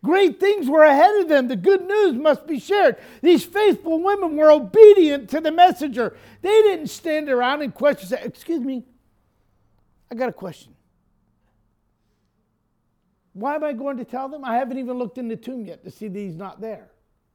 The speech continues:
It didn't say. Do you notice in the scriptures? The women did not look in the tomb. They only got to the sepulcher. The angel then talked to them, and they left.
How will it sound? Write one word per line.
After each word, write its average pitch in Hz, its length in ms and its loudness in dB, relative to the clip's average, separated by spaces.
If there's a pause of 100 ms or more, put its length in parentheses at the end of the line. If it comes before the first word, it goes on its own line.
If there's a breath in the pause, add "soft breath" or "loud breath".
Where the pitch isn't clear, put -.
(300)
It 208 100 -6
didn't 370 260 0
say. 320 300 -2
Do 185 140 -6
you 233 60 -2
notice 330 340 0
in 330 100 -6
the 311 100 -4
scriptures? 320 400 -6 (380 soft breath)
The 254 100 -2
women 311 440 -2
did 339 200 -2
not 320 300 0
look 339 240 -4
in 359 320 -6
the 294 100 -4
tomb. 320 600 -6 (260 soft breath)
They 392 180 0
only 311 260 0
got 269 320 -2
to 453 280 4
the 381 80 0
sepulcher. 254 720 -4 (260 loud breath)
The 269 100 -2
angel 339 420 0
then 269 240 0
talked 349 500 2
to 285 140 -2
them, 240 400 0 (240 loud breath)
and 294 200 0
they 285 120 2
left. 277 580 -2